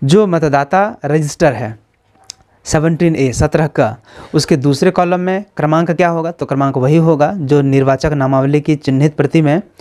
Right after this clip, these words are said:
वर्गीकृत सेवा मतदाता की उपसूची में दिया हुआ प्रॉक्सी मतदाता का क्रमांक होगा।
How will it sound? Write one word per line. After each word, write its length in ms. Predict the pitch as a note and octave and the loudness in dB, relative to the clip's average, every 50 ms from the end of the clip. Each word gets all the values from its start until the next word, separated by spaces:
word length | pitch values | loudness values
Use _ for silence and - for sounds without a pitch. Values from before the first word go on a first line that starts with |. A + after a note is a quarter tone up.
| - - - - - - - | -20 -20 -20 -20 -16 -10 -6
वर्गीकृत 640 | A#2+ A#2 C3+ D3 E3 E3+ F#3+ G#3+ - - G3 G#3+ - | 0 0 2 2 2 2 2 0 0 0 0 0 0
सेवा 360 | - - - E3 D#3 D#3+ D#3+ | 0 0 0 2 2 2 2
मतदाता 480 | D#3 D3+ D3+ D3+ C3+ C#3 C3 - D3 | 0 -2 -2 0 0 -2 0 0 -2
की 180 | C#3+ - D#3+ D#3+ | -4 -2 -4 -4
उपसूची 500 | - - E3 D#3+ - - D#3 C#3+ - D3+ | -2 -2 -4 -4 -2 -2 -4 -2 0 0
में 180 | C#3+ C#3+ C3 A#2+ | 0 2 2 2
दिया 180 | C3 C3+ C3 | 2 2 2
हुआ 260 | B2 B2 B2 C3 A#2+ | 2 2 0 0 0
प्रॉक्सी 420 | A2 - - - C3+ B2 - - C#3+ | 0 -4 -4 -4 -4 -4 -2 -4 -2
मतदाता 440 | C3+ B2+ A2+ A2+ A#2 A2+ - A2+ A2 | -2 -2 0 0 -2 -2 -2 -4 -6
का 140 | - - | -4 -4
क्रमांक 480 | G#3 - - - C#3+ A#2+ A#2 G#2+ G#2+ G#2+ | -6 -6 -4 -4 -2 -2 -2 -4 -6 -6
होगा। 300 | - G#2+ G#2 - - C#3 | -8 -10 -10 -12 -14 -18